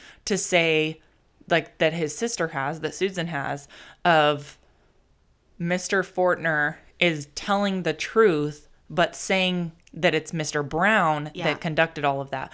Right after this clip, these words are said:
Speaker 2: Yeah.
Speaker 1: And the reason is, is because he's saying, "Oh, he took it out back in the woods behind the
Speaker 2: Yeah.
Speaker 1: house."
Speaker 2: He didn't even have woods
Speaker 1: And he
Speaker 2: behind
Speaker 1: didn't have
Speaker 2: his
Speaker 1: woods
Speaker 2: house.
Speaker 1: behind his
Speaker 2: But
Speaker 1: house.
Speaker 2: Mister
Speaker 1: Yeah.
Speaker 2: Fortner did.
Speaker 1: Right. So it's interesting to me, like, little things like that kind of cue me into thinking that, you know, he's saying that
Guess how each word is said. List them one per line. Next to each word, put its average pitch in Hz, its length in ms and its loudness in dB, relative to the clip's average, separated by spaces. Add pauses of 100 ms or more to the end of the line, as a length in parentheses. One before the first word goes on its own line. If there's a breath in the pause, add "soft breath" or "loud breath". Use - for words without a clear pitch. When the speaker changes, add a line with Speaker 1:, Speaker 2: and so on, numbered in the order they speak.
(100)
Speaker 2:
Yeah. 180 160 -14
Speaker 1:
And 180 120 -2
the 180 60 2
reason 208 280 2
is, 165 140 -6
is 165 100 -4
because 165 300 -4
he's 180 120 -6
saying, 175 220 -6
"Oh, 226 120 8
he 220 120 4
took 220 220 2
it 202 80 2
out 175 180 4
back 214 460 4 (280 loud breath)
in 190 120 -2
the 165 80 -2
woods 214 280 6
behind 190 300 2
the 165 60 -4
Speaker 2:
Yeah. 196 80 0
Speaker 1:
house." 247 400 6
Speaker 2:
He 294 120 2
didn't 302 160 4
even 285 160 2
have 294 200 4
woods 320 80 2
Speaker 1:
And 247 100 6
he 254 60 8
Speaker 2:
behind 302 160 6 (100)
Speaker 1:
didn't - 40 10
have 466 120 8
Speaker 2:
his 427 80 8
Speaker 1:
woods 214 120 6
Speaker 2:
house. 190 100 4
Speaker 1:
behind 160 240 -2
his 143 160 -10
Speaker 2:
But 160 80 2 (100)
Speaker 1:
house. 175 80 -6
Speaker 2:
Mister 226 280 2
Speaker 1:
Yeah. 127 100 -2
Speaker 2:
Fortner 285 360 -4
did. 247 340 -4
Speaker 1:
Right. 185 380 0 (400 loud breath)
So 226 140 6
it's 220 160 4
interesting 233 600 0
to 185 160 -2
me, 170 180 0
like, 160 180 4
little 190 320 2
things 185 300 -4
like 170 200 0
that 165 220 2
kind 170 160 -4
of 151 140 -10
cue 185 180 -2
me 165 140 -2
into 156 180 -4
thinking 156 400 -8
that, 143 220 -2 (640 loud breath)
you 185 120 2
know, 151 200 2
he's 196 240 0
saying 160 320 2
that 151 220 -2